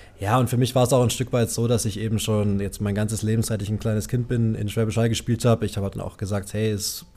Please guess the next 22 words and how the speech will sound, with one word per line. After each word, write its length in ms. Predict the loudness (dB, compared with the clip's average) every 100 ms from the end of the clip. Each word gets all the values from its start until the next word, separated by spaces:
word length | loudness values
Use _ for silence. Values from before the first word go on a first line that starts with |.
| -8
schadet 280 | -2 0 2
mir 120 | 0
auch, 80 | 0
glaub 140 | 0
ich, 60 | 0
nicht 140 | 0
mal 120 | 0
was 120 | 0
anderes 300 | 2 2 2
zu 80 | 2
sehen, 300 | 2 2 2
jetzt 300 | 0 -4 -4
in 60 | -2
der 120 | -2
Zeit, 220 | 0 0
wo 80 | -2
ich 120 | -2
grad 160 | -2 -2
noch 100 | -2
studiere 400 | -2 0 2 2
und, 400 | 0 -2 -2 -2
äh, 380 | -2 0 0